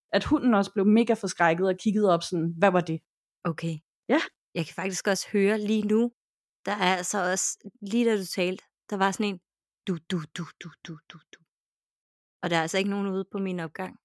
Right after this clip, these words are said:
Speaker 2: Jeg har lige haft høretelefonerne af.
Speaker 1: Hmm.
Speaker 2: Det kommer ikke fra min ende.
Speaker 1: Det er mærkeligt, fordi jeg kan ikke, øh, jeg har ikke kunne høre noget her.
Speaker 2: <laughs> Ej, okay.
Speaker 1: Men jeg har jo også siddet og talt, så måske, men, øhm,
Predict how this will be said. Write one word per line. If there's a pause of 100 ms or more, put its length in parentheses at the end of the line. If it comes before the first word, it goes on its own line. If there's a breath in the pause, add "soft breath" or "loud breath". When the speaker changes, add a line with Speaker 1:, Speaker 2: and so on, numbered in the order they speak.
Speaker 2:
Jeg
har
lige
haft
høretelefonerne
af. (440)
Speaker 1:
Hmm. (560)
Speaker 2:
Det
kommer
ikke
fra
min
ende. (400)
Speaker 1:
Det
er
mærkeligt,
fordi (380)
jeg
kan
ikke,
øh, (160)
jeg
har
ikke
kunne
høre
noget
her. (840 loud breath)
Speaker 2:
<laughs>
Ej, (300)
okay. (400)
Speaker 1:
Men
jeg
har
jo
også
siddet
og
talt,
så
måske,
men,
øhm,